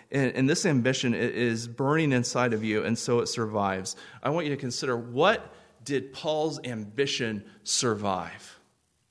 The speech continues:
What did Paul's ambition survive? You remember what Jesus told Anani-, Ananias, uh, who he sent to meet Paul?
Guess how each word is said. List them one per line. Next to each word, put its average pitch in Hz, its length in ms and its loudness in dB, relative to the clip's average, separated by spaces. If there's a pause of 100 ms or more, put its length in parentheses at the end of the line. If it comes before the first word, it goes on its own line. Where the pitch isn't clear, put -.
(1040)
What 143 140 2
did - 200 4
Paul's 147 340 0
ambition 113 720 0 (200)
survive? 92 840 -2 (2250)
You 175 140 2
remember 202 260 4
what 123 180 2
Jesus 120 400 -6
told 123 300 -10
Anani-, 113 640 -6
Ananias, 117 720 -10 (340)
uh, 101 400 -8 (800)
who 110 420 -10 (140)
he - 180 -14
sent - 340 -10
to 117 100 -12
meet 107 300 -12
Paul? - 520 -10